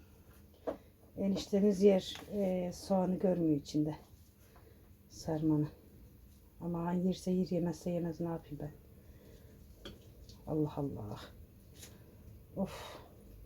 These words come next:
Fenalık geldi ya. Dışarıda yiyor soğanlı börekleri, kıymalı börekti. Haksız mıyım ya? Bunu, e, kuzinemi de yakacağım.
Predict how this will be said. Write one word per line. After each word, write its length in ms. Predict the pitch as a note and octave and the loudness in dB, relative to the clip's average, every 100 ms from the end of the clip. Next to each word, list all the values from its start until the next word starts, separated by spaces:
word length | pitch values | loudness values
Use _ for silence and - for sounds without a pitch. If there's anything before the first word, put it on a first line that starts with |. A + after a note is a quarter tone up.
| - - - - - - - - - - - | -18 -18 -20 -20 -20 -20 -20 -20 -18 -18 -4
Fenalık 420 | F#3+ G3 G3 G#3 - | 2 4 4 2 2
geldi 280 | F3+ D3 | 2 4
ya. 260 | D#3 F#3 G3+ - - | 4 4 2 -4 0
Dışarıda 400 | G#3 - G#3+ G3+ | 2 6 8 10
yiyor 300 | A#3 A3+ B3+ | 8 10 8
soğanlı 500 | A#3+ - F#3+ F#3+ F#3+ | 6 6 6 8 6
börekleri, 560 | G3 F#3+ - F3+ F3+ F3+ | 6 4 4 2 2 2
kıymalı 440 | - F#3+ F#3 F#3 F3+ | 4 6 6 4 4
börekti. 460 | F3 D3+ - C3 - - - - - - - - - - - - - - - - - - - - - - - - - - - | 4 4 0 -8 -8 -16 -20 -20 -20 -20 -20 -20 -20 -20 -20 -20 -20 -20 -20 -20 -20 -20 -20 -20 -20 -20 -20 -20 -20 -20 2
Haksız 480 | - D#4+ D#4 F4 F4 | 12 12 12 6 10
mıyım 260 | F4 C4 G#3 | 12 12 12
ya? 360 | G3 F#3+ G#3+ A#3+ - - - - - - - - - - - - - - - - - - - | 12 12 10 6 -8 -20 -20 -20 -20 -20 -20 -20 -20 -20 -20 -20 -20 -20 -20 -20 -20 -20 -8
Bunu, 320 | F3+ G3+ G#3+ - | 0 2 2 2
e, 200 | G3 G3 G3 | 0 0 0
kuzinemi 540 | - G3 G3+ G#3 G#3 | 0 6 8 8 8
de 60 | G3+ | 6
yakacağım. 540 | F#3+ F#3 F3 G3+ A3+ | 2 2 0 2 2